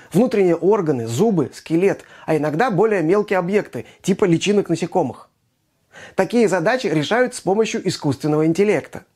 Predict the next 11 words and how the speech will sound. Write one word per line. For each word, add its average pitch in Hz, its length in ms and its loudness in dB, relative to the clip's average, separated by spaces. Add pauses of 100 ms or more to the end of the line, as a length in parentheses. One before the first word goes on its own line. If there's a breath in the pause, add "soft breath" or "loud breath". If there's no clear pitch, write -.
(520 loud breath)
Это 196 240 0
сложные 240 580 2
и - 120 -2
дорогие 147 560 2
методики. 156 540 -4 (920 loud breath)
И 233 120 2
вот 196 320 2
исследователи 214 680 2
из 175 180 0
Мальтийского 202 640 0
университета 175 840 0